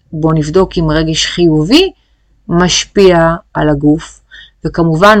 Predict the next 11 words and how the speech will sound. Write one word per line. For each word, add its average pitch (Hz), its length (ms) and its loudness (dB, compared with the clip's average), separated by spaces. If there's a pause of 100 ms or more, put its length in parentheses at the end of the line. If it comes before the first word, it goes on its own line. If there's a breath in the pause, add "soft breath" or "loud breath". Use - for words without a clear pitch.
מצאו 156 360 -2
שכן. - 600 -4 (540 soft breath)
ואני 160 220 0
אתן 160 200 2
לכם 185 240 -2
דוגמה 156 320 0
ותנסו 151 540 -2
את 139 60 0
זה. 143 100 -2
צאו 262 260 -2
להליכה, 185 540 2